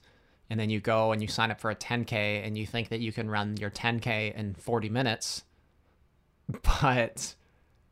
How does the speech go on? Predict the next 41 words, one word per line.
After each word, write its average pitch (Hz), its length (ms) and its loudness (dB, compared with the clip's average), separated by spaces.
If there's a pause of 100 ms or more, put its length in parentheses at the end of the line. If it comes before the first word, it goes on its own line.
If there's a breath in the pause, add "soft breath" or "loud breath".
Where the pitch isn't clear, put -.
you 117 360 2
signed 120 320 4
up 123 80 0
for 120 120 2
a 113 40 6
ten 120 200 -2
K 117 140 0
that's 101 180 -4
hilly 120 720 4
and 117 140 -4
you 117 80 -2
end 113 140 0
up 110 120 -2
running 120 280 4
it 117 120 0
in 104 140 -2
fifty 135 360 0
minutes 110 380 -2
'cause 113 240 -2
you've 104 200 -4
never 113 300 2
run 113 180 2
a 104 40 0
hill 120 240 0
in 117 80 0
your 104 120 -2
life, 98 460 -4 (640 soft breath)
and 104 100 -4
then 107 80 -2
you're 107 100 -2
disappointed, 113 760 0 (600 soft breath)
you 104 100 -4
know, 95 220 0 (180)
you 113 80 -4
have 104 100 -4
to 117 60 -6
take 110 200 -4
that 107 220 2
into 104 460 -4
consideration. 107 840 -2 (1200)
And 107 840 0